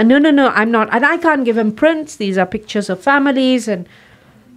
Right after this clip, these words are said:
and they said, "No, he's very serious. He has a grant called the Andreas Frank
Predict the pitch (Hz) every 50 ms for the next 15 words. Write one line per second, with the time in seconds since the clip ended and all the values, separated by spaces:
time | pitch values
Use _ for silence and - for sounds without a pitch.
0 | _ - - _ - 196 208 226 254 247 - 302 302 294 339 381 403 330 269 226
1 | 202 190 190 185 185 185 - 277 311 339 339 339 339 339 - 226 196 180 185 180
2 | 185 185 180 - 208 202 202 226 285 339 339 - - 226 196 190 180 - - 165
3 | 165 165 160 170 170 165 160 - - - 165 156 160 160 160 - -